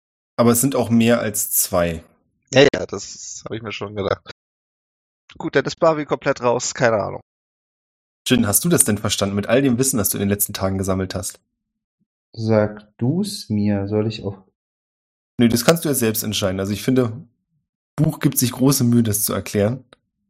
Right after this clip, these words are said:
Speaker 3: Ja, also ich glaub, Jin hat schon, äh, ein gewisses Grundverständnis jetzt mittlerweile und mit den Zeichnungen, die er anfertigt, ähm, kann ich mir das schon ziemlich gut vorstellen.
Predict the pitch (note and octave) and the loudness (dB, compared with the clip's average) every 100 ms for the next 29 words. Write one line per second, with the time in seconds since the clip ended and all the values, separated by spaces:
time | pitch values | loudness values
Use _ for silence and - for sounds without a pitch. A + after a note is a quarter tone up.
0 | _ _ _ _ _ B2 C3 B2 B2 A#2+ | _ _ _ _ _ 0 0 0 -2 -4
1 | - D3 C#3+ C#3 D3+ D#3 D3 - - D#3+ | -2 -4 -2 -2 -2 -2 -6 -4 -2 0
2 | D3 B2+ A2+ A2 G#2+ G2 - G#2+ G#2+ A2 | 0 2 4 4 2 -2 -4 -4 0 -2
3 | A2+ A2 - - A2 A2+ A2+ - G2+ G#2 | 0 -4 -6 -2 0 2 0 0 -2 -2
4 | A2 - A2+ A2+ G#2 G#2+ A2 G#2 A2+ A2 | -4 -4 -2 2 4 4 4 0 -2 -4
5 | G#2 A#2 A#2 A2 A2 A#2+ C#3 D3 C3+ C3+ | -4 -2 0 0 2 0 0 0 2 2
6 | C3 A2+ B2+ B2 B2+ - _ _ - B2 | 0 2 4 4 -2 -12 _ _ -4 0
7 | C3 C3 B2+ B2+ B2 - G#2 A2+ A#2 A#2 | 2 4 2 2 -2 -4 -2 0 2 0
8 | A#2 A#2+ - _ _ _ _ _ _ _ | -2 -6 -20 _ _ _ _ _ _ _
9 | - - C3 C3 B2+ A#2+ - D3 C3 G#2 | -10 0 2 2 0 0 2 2 2 0
10 | F#2 - - A#2 G#2+ - G#2+ - A#2 B2 | -8 -6 0 0 0 -4 -6 0 0 2
11 | C#3 D#3 E3+ | -2 -2 -4